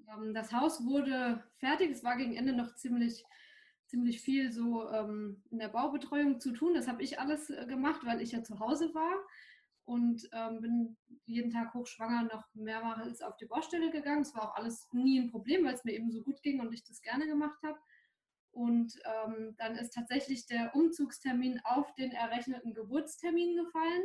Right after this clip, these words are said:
Speaker 1: <laughs>
Speaker 2: Wir waren sehr froh, dass wir, ähm, sehr früh den Tipp bekommen haben, diesen Tag nicht zu verraten. Das
Speaker 1: Aha.
Speaker 2: kann ich nur jedem so mit auf den Weg geben, dass man das am besten für sich behält und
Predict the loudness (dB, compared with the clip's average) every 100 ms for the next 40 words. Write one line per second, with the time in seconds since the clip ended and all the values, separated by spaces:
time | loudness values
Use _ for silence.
0 | -2 -6 -10 -6 -4 -2 -4 -8 -16 -12
1 | -4 2 2 4 4 2 2 2 4 4
2 | 0 -2 0 0 0 -2 2 2 4 0
3 | 2 2 4 2 0 -2 -6 -2 2 2
4 | 2 0 -2 -4 -6 -2 0 2 4 2
5 | 2 -12 -10 -8 -4 -4 -2 -6 -6 _
6 | _ -10 -8 -6 -4 -4 -6 _ -2 -2
7 | 0 -2 -2 -6 -6 -6 -6 _ -20 _
8 | _ 2 4 4 2 2 2 4 2 2
9 | 0 4 6 6 4 2 2 2 -2 -6
10 | -6 -4 -6 -2 -2 -2 -6 -4 -4 -4
11 | -4 0 0 0 -4 -4 -6